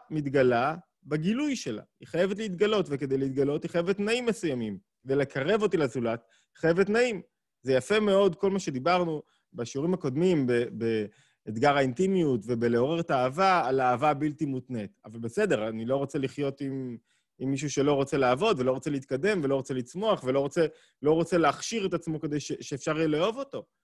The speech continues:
שמוכן לקבל את האהבה ומוכן לתת את האהבה,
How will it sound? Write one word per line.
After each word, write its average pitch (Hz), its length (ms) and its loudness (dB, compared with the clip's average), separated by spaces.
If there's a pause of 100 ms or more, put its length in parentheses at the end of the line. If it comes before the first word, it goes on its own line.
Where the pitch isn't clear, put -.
(140)
שמוכן 151 480 0
לקבל 196 320 4
את 165 100 0
האהבה 135 300 0
ומוכן 135 340 -4
לתת 170 240 -2
את - 60 -2
האהבה, 127 300 0